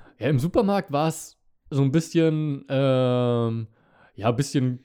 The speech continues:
komisch, weil ich ja selber da gearbeitet habe. Ähm, da habe ich immer noch so ein bisschen drauf geachtet, dass mich halt auch niemand sieht und so. Ähm, irgendwann bin ich dann auch einfach so, äh, also die Container stehen da direkt am Parkplatz, äh, war es mir dann irgendwann egal, ob mich jemand sieht,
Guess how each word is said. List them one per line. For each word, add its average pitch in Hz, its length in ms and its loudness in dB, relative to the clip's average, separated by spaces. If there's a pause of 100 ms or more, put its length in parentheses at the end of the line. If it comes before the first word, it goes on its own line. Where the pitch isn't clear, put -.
komisch, 170 360 2
weil 123 120 2
ich 120 100 0
ja 117 380 2 (120)
selber 123 260 0
da 113 100 0
gearbeitet 165 600 -2
habe. 180 480 -2 (340)
Ähm, 123 560 4
da 113 60 0
habe 117 100 -2
ich 143 40 -2
immer 143 140 -2
noch 127 80 -2
so - 100 -6
ein 117 40 -8
bisschen - 160 -12
drauf 131 160 -12
geachtet, - 240 -14
dass 120 100 -12
mich 113 120 -4
halt 117 100 -4
auch 110 80 -6
niemand 110 320 -4
sieht 160 240 -4
und 147 100 -2
so. 139 400 0 (320)
Ähm, 120 560 2 (100)
irgendwann 120 300 0
bin 117 120 0
ich 120 80 -6
dann 113 120 -6
auch 110 120 -4
einfach 104 260 -8
so, 104 560 -4
äh, - 40 -8
also 104 520 -6
die 101 100 -8
Container 113 320 -4
stehen 113 160 -6
da 107 60 -6
direkt 107 260 -8
am 98 140 -8
Parkplatz, 107 600 -8
äh, 98 200 -8
war 98 60 -6
es 101 100 -10
mir 110 80 -8
dann 95 120 -8
irgendwann 104 240 -6
egal, 92 360 -6
ob 135 80 -6
mich 127 140 -8
jemand 131 260 -4
sieht, 131 240 -6